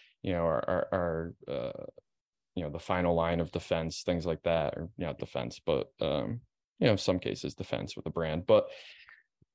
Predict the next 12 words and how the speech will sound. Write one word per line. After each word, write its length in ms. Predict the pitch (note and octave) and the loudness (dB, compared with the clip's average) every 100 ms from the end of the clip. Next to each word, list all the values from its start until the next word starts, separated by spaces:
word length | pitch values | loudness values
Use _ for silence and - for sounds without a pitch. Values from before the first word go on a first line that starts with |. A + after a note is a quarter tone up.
| - | 2
you 100 | D3 | 6
know, 60 | |
it, 200 | - C#3+ C#3+ | 6 6 6
it's 220 | C#3+ - | 4 6
just 220 | D3+ - | 4 6
amazing 460 | C#3 A#2+ A#2+ A#2 G#2 | 6 6 4 2 -4
to 100 | A2 | -6
me 180 | G2+ F#2+ | -6 -4
that 220 | F#2+ F#2 - _ - | -2 -4 -6 _ -6
these 260 | A2 - - | -4 -6 -6
three 500 | B2 B2+ B2+ A#2+ A2 - - | 0 2 4 2 -2 -10 -6
different, 500 | A2+ A2 A#2+ A2 F#2+ | -4 -4 -4 -6 -6